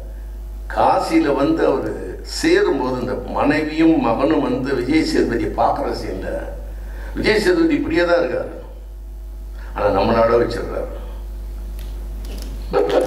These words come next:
அவரு அதாவது நடிப்புல மூணு நடிப்பு, பிசிக்கல் ஆக்ஷன், எமோஷனல் ஆக்ஷன், வெர்பல் ஆக்ஷன், மொத்தம் மூணு இருக்கு.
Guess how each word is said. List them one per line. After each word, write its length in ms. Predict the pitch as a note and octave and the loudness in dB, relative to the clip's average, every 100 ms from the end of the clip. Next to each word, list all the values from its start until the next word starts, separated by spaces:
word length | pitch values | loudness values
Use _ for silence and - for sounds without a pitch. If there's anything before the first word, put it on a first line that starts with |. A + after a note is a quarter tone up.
| - - - - - - - - - - - - - - - - - | 2 0 0 -2 -2 -8 -10 -12 -12 -10 -10 -10 -10 -8 -8 -10 -4
அவரு 260 | C3 E3+ G3 - - - - - A2+ | -2 0 -2 -4 -8 -12 -14 -14 -2
அதாவது 380 | C3+ E3+ D#3 B2+ | 0 0 0 -2
நடிப்புல 420 | C3+ D#3+ D3 C3+ | 0 0 -2 -2
மூணு 220 | D#3 D#3 | 0 0
நடிப்பு, 760 | D3 C#3 C#3+ - - C3+ - - - - - - - - - - - - | 0 0 -4 -6 -4 -2 -2 -6 -8 -12 -10 -10 -10 -10 -8 -8 -8 -2
பிசிக்கல் 500 | C#3+ C#3+ - F3+ E3 | 0 2 2 2 4
ஆக்ஷன், 320 | E3 F3 - E3 | 4 2 -2 0
எமோஷனல் 560 | C#3 D#3 E3 D#3 D3+ | 0 0 0 0 2
ஆக்ஷன், 360 | D#3 D#3 F#3+ D#3 | 2 2 -2 0
வெர்பல் 380 | D3+ D#3+ F#3 E3+ | 0 2 2 2
ஆக்ஷன், 400 | B2+ - - A2 | 2 -2 -8 -10
மொத்தம் 300 | B2+ D3 D3+ | -10 -10 -8
மூணு 260 | D3 D#3+ D#3 | -6 -4 -4
இருக்கு. 440 | - - - | -6 -8 -10